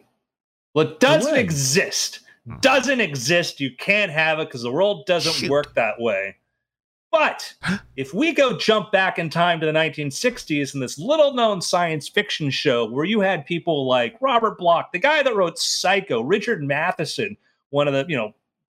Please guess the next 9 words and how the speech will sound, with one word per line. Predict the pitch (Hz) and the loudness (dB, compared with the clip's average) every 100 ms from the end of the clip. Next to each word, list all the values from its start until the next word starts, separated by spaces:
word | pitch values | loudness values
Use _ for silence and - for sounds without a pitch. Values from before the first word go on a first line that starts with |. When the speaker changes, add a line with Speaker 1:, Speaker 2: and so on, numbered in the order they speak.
| _ | _
Speaker 1:
greatest | 151 156 151 139 | 0 0 0 2
science | 151 139 135 | 2 2 -2
fiction | - 143 - 131 | -2 -2 -2 -6
T | - 139 | -2 -2
V | 131 135 123 | 0 0 0
and | 104 - | -4 -2
book | 156 156 | -2 2
writers | 143 131 123 110 - | 2 2 0 -6 0
ever, | 170 180 151 135 | 2 4 2 0